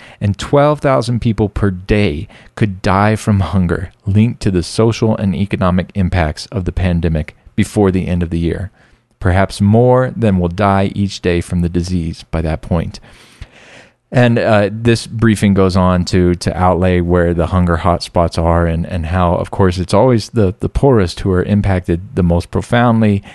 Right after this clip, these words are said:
And in this case, I'm afraid that is also true.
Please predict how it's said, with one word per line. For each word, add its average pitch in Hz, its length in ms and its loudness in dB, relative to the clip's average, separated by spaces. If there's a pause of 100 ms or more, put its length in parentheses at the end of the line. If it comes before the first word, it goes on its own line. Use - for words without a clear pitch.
(120)
And 87 420 0
in 90 220 -2
this 90 160 -2
case, 90 300 -2
I'm 85 100 0
afraid 85 320 -2
that 80 240 -4 (220)
is 95 160 -2
also 82 340 -2
true. 104 480 2